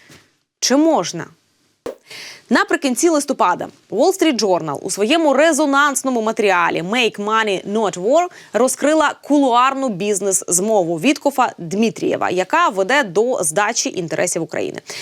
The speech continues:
Тоді, коли ми дізналися про їх телефонні розмови і задобрювання Дональда Трампа. Та план виведення російської економіки з кризи з допуском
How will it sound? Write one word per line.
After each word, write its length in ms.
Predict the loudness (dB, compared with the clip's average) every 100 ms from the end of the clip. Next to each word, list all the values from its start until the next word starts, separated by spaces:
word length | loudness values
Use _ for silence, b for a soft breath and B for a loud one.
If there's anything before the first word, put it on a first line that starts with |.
| B B
Тоді, 480 | 2 2 2 -2 -2 -4
коли 240 | -2 -2
ми 220 | 0 -2
дізналися 500 | 0 0 2 0 -2
про 140 | 0 0
їх 200 | 0 0
телефонні 400 | 0 0 0 0
розмови 500 | -2 0 2 2 0
і 400 | 2 4 4 2 0
задобрювання 920 | 0 0 -2 0 0 2 2 0 0
Дональда 400 | -2 -2 -2 -2
Трампа. 360 | -2 -6 -6 -14 B B B B B _ _
Та 160 | -2 -2 0
план 380 | 2 2 0
виведення 640 | -2 -2 0 0 0 0 0
російської 460 | -2 0 -4 -2 -4
економіки 460 | -2 -2 0 0
з 80 | -2
кризи 480 | 2 4 4 2 0
з 80 | 0
допуском 580 | 0 0 -2 -4 -6